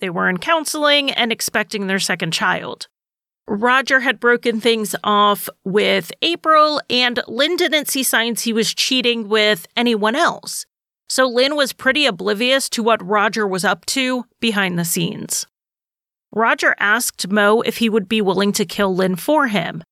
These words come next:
Mo said yes. He was asked why he said yes, and Mo replied, "Because Roger was his friend." They then made a plan.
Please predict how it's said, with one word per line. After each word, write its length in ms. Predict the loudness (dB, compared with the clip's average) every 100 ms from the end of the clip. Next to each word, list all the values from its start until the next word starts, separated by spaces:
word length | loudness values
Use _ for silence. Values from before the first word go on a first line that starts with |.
| _
Mo 480 | -2 2 2 2 -2 -12
said 320 | -4 -2 0
yes. 420 | -2 -4 -10 -12 -14 _ _ _ _
He 160 | -2
was 180 | 0 2
asked 420 | 2 0 -2 -10 -16
why 380 | -8 -2 2 2
he 200 | 0 -2
said 240 | 0 0
yes, 320 | 2 2 2 0
and 220 | -2 2
Mo 180 | 2 2
replied, 720 | 0 0 2 2 2 0 -4 _
"Because 400 | -10 -6 -4 -4
Roger 540 | -2 -2 0 2 0 -2 _ -4
was 220 | -2 0
his 160 | 0 -2
friend." 560 | -2 -4 -4 -12 -16 -20 _ _ _ _ _ _ _ -2
They 140 | 0
then 220 | 2 0
made 240 | 0 0 0
a 80 | -4
plan. 600 | -4 0 0 0 -4